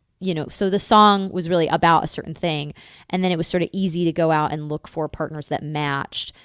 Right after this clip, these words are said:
and that would resonate theoretically with, um, the message and potentially benefit, you know, from being associated with the song and vice versa.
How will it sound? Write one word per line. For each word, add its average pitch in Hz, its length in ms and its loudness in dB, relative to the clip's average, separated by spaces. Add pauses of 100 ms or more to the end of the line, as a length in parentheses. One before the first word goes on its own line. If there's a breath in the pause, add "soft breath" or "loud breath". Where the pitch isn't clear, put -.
(100)
and 165 120 -4
that 147 100 -4
would 151 120 -2
resonate 151 600 -4 (400)
theoretically 147 680 -4 (300)
with, 170 340 0 (100)
um, 147 340 -6 (120)
the 175 100 -4
message 151 460 -4
and 233 180 0
potentially 269 420 0
benefit, 220 520 0
you 175 120 -4
know, 156 160 -4
from 156 240 -8
being 160 220 -6
associated 156 520 -6
with 143 120 -10
the - 60 -8
song 214 460 -2
and 180 140 -6
vice 160 240 -2
versa. 151 560 -8